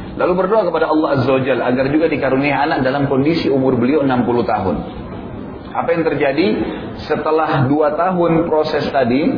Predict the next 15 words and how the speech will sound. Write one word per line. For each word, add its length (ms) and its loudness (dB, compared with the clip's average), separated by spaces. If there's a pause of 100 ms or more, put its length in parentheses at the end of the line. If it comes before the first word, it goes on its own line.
(240)
umur 240 2
Ismail 400 0
alaihissalam, 560 0 (480)
maka 320 0
malaikat 640 0
datang 440 0 (440)
kepada 480 2
Nabi 400 0
Ibrahim 400 0
alaihissalam, 640 0 (640)
itu 200 2 (120)
memberitahukan 720 0
berita 240 2
gembira. 800 0
Asalnya 480 0